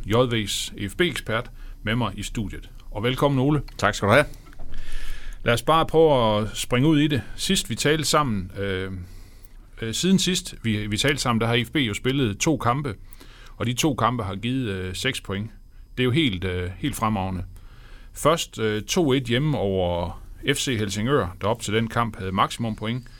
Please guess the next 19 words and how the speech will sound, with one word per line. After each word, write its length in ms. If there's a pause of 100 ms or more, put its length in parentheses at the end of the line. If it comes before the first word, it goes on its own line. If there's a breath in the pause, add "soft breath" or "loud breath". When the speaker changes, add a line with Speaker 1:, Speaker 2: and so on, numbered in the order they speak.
(380 soft breath)
Speaker 1:
og 100
senest 360
i 60
tirsdags 560
en 140
sejr 340 (120)
på 280 (100)
tre 180
to 360
på 80
udebane 560
over 540
Fremad 360
Amager. 340 (800 loud breath)
Skal 220
vi 60
tage 160
den, 240
øh, 300